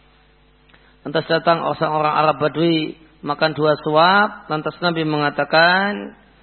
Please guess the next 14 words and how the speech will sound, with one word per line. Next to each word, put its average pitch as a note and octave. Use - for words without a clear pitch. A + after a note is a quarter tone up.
"Seandainya D#3+
dia D3+
menyebut D3+
nama D3
Allah, F3+
niscaya D#3+
makan D3
ini E3
cukup -
untuk D#3
kalian." C#3+
Ini G#3+
ka-, -
maka E3